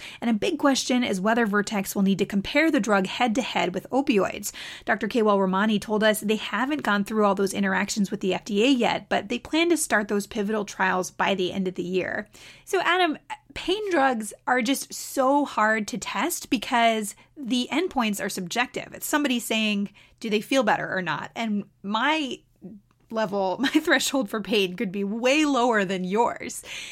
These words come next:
And so if I'm in the, you know, one group and you're in the other group, we're not necessarily apples to apples comparators. So h-,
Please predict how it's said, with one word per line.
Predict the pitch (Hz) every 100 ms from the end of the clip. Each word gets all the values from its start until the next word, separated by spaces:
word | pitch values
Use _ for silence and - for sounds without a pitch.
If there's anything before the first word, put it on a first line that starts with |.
| - -
And | 262 254
so | 254 240
if |
I'm | 240 254 262
in | 247 214
the, | 214 196 185 190 - -
you | 208
know, |
one | 196 240 247
group | 220
and | 208
you're | 220 240
in |
the | 208
other | 226 285 202
group, | 202 190
we're | 233 285
not | 359
necessarily | 381 311 320 285 233
apples | 240 262 -
to | -
apples | 220 233 -
comparators. | 190 - 214 208 123 -
So | 240 226
h-, | -